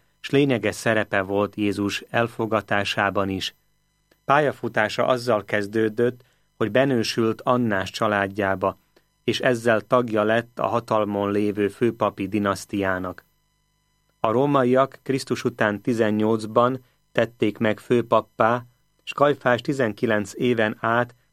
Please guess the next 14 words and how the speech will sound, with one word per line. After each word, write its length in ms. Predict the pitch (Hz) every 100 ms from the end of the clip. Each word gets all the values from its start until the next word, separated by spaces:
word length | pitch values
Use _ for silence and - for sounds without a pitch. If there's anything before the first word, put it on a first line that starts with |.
| _
évről 480 | - 135 113 104 107
évre 520 | - 113 113 107 104 -
megvásárolta 920 | 117 120 110 104 - 104 98 101 98
a 60 | 98
tisztséget. 840 | - 104 - - 104 95 95 92 _ _ _ _ _ _ _
A 100 | -
rómaiaktól 840 | 120 156 156 143 139 127 - 131 117
való 240 | 120 113
függ-, 560 | 110 135 127 127 - 165
függése 640 | - 139 120 117 110 110
következtében 1120 | - 120 117 - 113 98 - 110 110 110 107 _ _ _
nem 200 | - 143
sokkal 520 | 131 - 110 - 110 98
Pilátus 800 | - 120 107 101 - 104 98